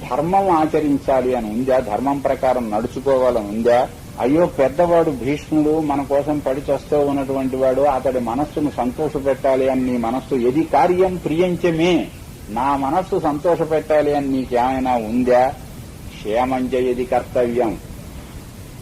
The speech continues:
నీవు ఉన్న వాళ్ళందరూ బతికి బాగా ఉండాలని, నీకు ఉన్న సంపద అంతా చెడిపోకుండా బాగా ఉండాలని, స్వ-, సొంత క్షేమమే నువ్వు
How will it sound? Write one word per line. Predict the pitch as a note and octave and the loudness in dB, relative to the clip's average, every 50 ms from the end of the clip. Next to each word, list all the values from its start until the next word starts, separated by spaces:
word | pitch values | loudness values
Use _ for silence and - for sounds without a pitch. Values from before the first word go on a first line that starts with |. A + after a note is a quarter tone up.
| - - - - - - | -16 -16 -16 -14 -12 -6
నీవు | F#2+ A2+ A#2 G2+ G2 G#2+ | -4 -2 -2 -2 0 0
ఉన్న | A#2 B2+ C#3 | 2 2 4
వాళ్ళందరూ | D3+ D#3 D#3 D3+ D3 D3 C#3 C#3 C#3 C3+ C#3 C3+ | 4 6 6 4 4 4 2 0 0 0 0 0
బతికి | B2+ B2 A#2+ B2 C#3 C#3 C3+ B2 | 0 -2 -2 -2 -4 -6 -4 0
బాగా | B2+ C3 C3+ C3+ C#3 C3+ | 0 2 2 2 2 2
ఉండాలని, | C3 C3 B2+ B2+ C3 B2+ B2+ B2+ B2+ C3+ C#3 C#3 - - - - - - - - - A2+ | 0 0 0 2 2 2 2 2 0 -2 -4 -6 -8 -12 -16 -16 -16 -16 -16 -10 -4 -2
నీకు | C3 C3+ B2 A#2+ | -2 -2 -2 -2
ఉన్న | A2+ A#2+ C3+ D#3+ D#3+ | -4 -4 -2 -2 -2
సంపద | C#3 - B2+ B2+ C3+ D3+ D3 | 0 -2 -2 -2 -2 -2 0
అంతా | D3 C#3 C#3 C#3 C#3+ | 0 0 0 0 -2
చెడిపోకుండా | C#3 - B2+ A#2+ C3+ C3+ C#3+ C#3+ C#3 B2+ C#3 C3+ C3+ C3+ C#3 B2+ | -2 -2 -2 -4 -4 0 0 0 0 0 0 -2 0 0 0 0
బాగా | A#2+ B2 B2 C3 C3 C3+ C3 | 2 2 2 2 4 2 2
ఉండాలని, | C3 B2+ B2+ B2+ C3 B2+ C3 C3 C3 C3+ C3 C3 | 2 0 0 0 0 0 0 -2 -4 -4 -6 -6
స్వ-, | A#2+ - - - B2 A#2 A#2 - - - - - - - - - - - | -8 -10 -4 -2 -2 -2 -2 -4 -10 -18 -18 -18 -16 -16 -16 -12 -6 -4
సొంత | B2 C3 E3+ E3+ - G3 F#3+ - | -2 -2 -2 -2 -2 -2 -2 -2
క్షేమమే | - - - D#3 C#3+ D#3+ F#3 F#3+ F#3+ F#3 F#3 F#3 F#3 F#3 | -6 -4 0 2 2 2 2 2 0 0 0 2 2 0
నువ్వు | F3+ F3+ F3 E3+ E3+ | 0 0 0 0 0